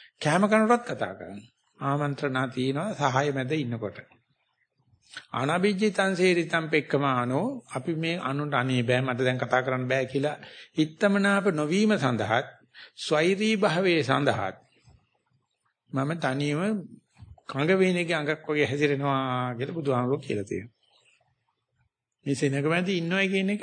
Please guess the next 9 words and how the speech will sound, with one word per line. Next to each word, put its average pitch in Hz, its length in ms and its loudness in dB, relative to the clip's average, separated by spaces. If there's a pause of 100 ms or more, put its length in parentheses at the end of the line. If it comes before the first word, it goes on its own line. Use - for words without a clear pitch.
මේ 180 260 -4 (960)
ගිනි 175 280 4
පොලියක් 123 400 2
ගෙවනවා 95 420 -4
වගේ. 90 280 -12 (1900)
නොදකින් 170 920 2
නොපතන් 180 420 0
නොදොමකින් 160 520 -2
කියලා 185 340 -2